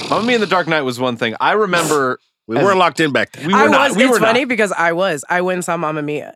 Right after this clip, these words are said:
Speaker 3: and then I went and saw The Dark Knight.
Speaker 2: Wow.
Speaker 3: You guys
Speaker 1: Interesting.
Speaker 3: didn't
Speaker 1: But,
Speaker 3: do
Speaker 1: like,
Speaker 3: that?
Speaker 1: was there a
Speaker 2: No.
Speaker 1: fervent discourse of
Speaker 3: I was
Speaker 1: being
Speaker 3: in
Speaker 1: like,
Speaker 3: sixth grade.
Speaker 1: I
Speaker 3: Or
Speaker 1: know.
Speaker 3: no, I was, like,
Speaker 1: That's
Speaker 3: in
Speaker 1: like,
Speaker 3: eighth grade.
Speaker 1: how could, how could we, how could we possibly know?
Speaker 3: I was more excited for Mamma Mia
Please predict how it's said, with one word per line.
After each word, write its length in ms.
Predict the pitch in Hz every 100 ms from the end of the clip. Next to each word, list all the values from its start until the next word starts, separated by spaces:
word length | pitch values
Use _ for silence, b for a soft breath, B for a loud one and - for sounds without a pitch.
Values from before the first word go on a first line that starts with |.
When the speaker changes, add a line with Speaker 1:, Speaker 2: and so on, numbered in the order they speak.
| -
Speaker 3:
and 180 | 170 170
then 120 | 170
I 80 | 160
went 120 | 147
and 100 | 143
saw 120 | 104
The 80 | 90
Dark 220 | 82 -
Knight. 140 | - -
Speaker 2:
Wow. 180 | 90
Speaker 3:
You 60 | -
guys 40 | 196
Speaker 1:
Interesting. 240 | 214 208
Speaker 3:
didn't 200 | 165 185
Speaker 1:
But, 80 | 190
Speaker 3:
do 60 | 190
Speaker 1:
like, 140 | 226
Speaker 3:
that? 60 | 208
Speaker 1:
was 180 | 220 139
there 200 | 190 196
a 100 | 170
Speaker 2:
No. 200 | 185 -
Speaker 1:
fervent 540 | 190 185 185 160 123
discourse 500 | 131 156 - 170 175
of 60 | 269
Speaker 3:
I 20 |
was 100 | 339
Speaker 1:
being 200 | 330 339
Speaker 3:
in 60 | 311
Speaker 1:
like, 140 | 277
Speaker 3:
sixth 240 | 392 -
grade. 560 | 240 254 254 427 240 151
Speaker 1:
I 80 | 180
Speaker 3:
Or 60 | 294
Speaker 1:
know. 80 |
Speaker 3:
no, 80 | 381
I 60 | 247
was, 80 | 240
like, 100 | 240
Speaker 1:
That's 40 |
Speaker 3:
in 120 | 208
Speaker 1:
like, 20 | 175
Speaker 3:
eighth 40 | 156
grade. 120 | 185
Speaker 1:
how 140 | 277
could, 120 | 262 -
how 140 | 262
could 140 | 262 247
we, 220 | 240 220
how 160 | 202 240
could 100 | 240
we 80 | 202
possibly 480 | - 196 156 120 110
know? 80 | 214
Speaker 3:
I 140 | 247
was 140 | 339 285
more 140 | 262
excited 340 | 247 240 226 214
for 80 | 208
Mamma 260 | 196 190
Mia 340 | 160 208 294